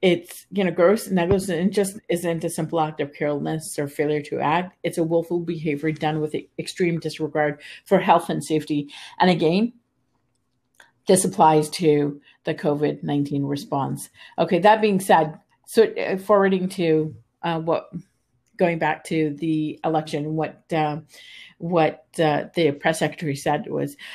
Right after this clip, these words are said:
she, she said that we should have a clear winner. And you know what, Chris, I, I mean, we,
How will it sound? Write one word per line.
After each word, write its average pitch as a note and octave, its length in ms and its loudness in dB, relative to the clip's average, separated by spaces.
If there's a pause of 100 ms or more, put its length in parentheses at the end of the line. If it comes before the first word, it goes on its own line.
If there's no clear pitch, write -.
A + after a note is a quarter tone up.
(120)
she, - 380 -2
she F#3+ 180 -4
said F#3+ 160 2
that E3 140 2
we E3 80 -2
should D#3+ 160 -4
have D#3 160 2
a D#3 40 -4
clear D3+ 200 -4
winner. D3+ 200 -2
And F#3+ 360 -2
you G3+ 120 0
know A3 100 2
what, A3 280 0 (260)
Chris, A#3 400 -4
I, F3+ 240 0
I F#3+ 60 -2
mean, G3+ 260 -2
we, A3+ 280 -4